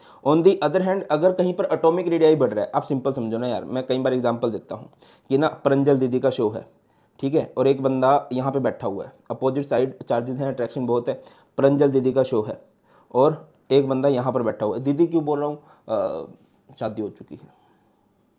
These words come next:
सेफर साइड में, और वैसे भी दीदी ही मान के चलता हूँ। Come to the point, देखिए अब डिस्टेंस बढ़ चुका है, यहाँ पर देखिए डिस्टेंस बहुत कम है, डिस्टेंस कम है तो अट्रैक्शन ज़्यादा है, इसको रिमूव करना मुश्किल है।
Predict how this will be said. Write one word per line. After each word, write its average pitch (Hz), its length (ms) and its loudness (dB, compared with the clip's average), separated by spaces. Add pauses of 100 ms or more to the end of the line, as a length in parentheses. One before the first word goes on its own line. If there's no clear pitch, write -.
(520)
सेफर 117 320 -6
साइड 90 280 -10
में, - 80 -20 (140)
और 139 100 -4
वैसे 131 240 0
भी 120 80 -4
दीदी 110 280 -6
ही 101 220 -10 (340)
मान 110 180 -10
के 104 120 -12
चलता 98 240 -14
हूँ। - 140 -20 (460)
Come 143 120 4
to 139 80 -2
the 120 100 0
point, 101 160 -6 (260)
देखिए 147 160 4
अब 170 100 4
डिस्टेंस 160 400 0
बढ़ 160 140 4
चुका 151 280 -2
है, 160 180 -4
यहाँ 147 240 -2
पर 160 120 0
देखिए 127 280 0
डिस्टेंस 143 420 -4
बहुत 139 280 -2
कम 113 180 -6
है, - 140 -10 (380)
डिस्टेंस 156 420 -4
कम 156 200 0
है 170 140 -4 (600)
तो 170 140 4 (180)
अट्रैक्शन 156 360 0
ज़्यादा 110 240 0
है, - 140 -8 (440)
इसको 139 220 0
रिमूव 165 200 4
करना 160 200 2
मुश्किल 139 280 -2
है। - 140 -10